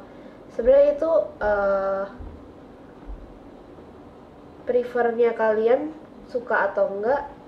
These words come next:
sebenarnya bebas sih. Karena sebenarnya, tapi menurut aku kalian bisa, eh, kalian harus bikin bawahnya,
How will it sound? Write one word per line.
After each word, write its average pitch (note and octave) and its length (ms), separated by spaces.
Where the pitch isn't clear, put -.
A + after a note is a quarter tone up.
sebenarnya A3+ 760
bebas G#3 380
sih. F#3 240
Karena C4+ 320
sebenarnya, C4+ 480
tapi B3 160
menurut D#4 300
aku A#3 420
kalian B3+ 340
bisa, B3+ 540
eh, F3 320
kalian C4+ 320
harus A#3 560
bikin A3 320
bawahnya, G3 560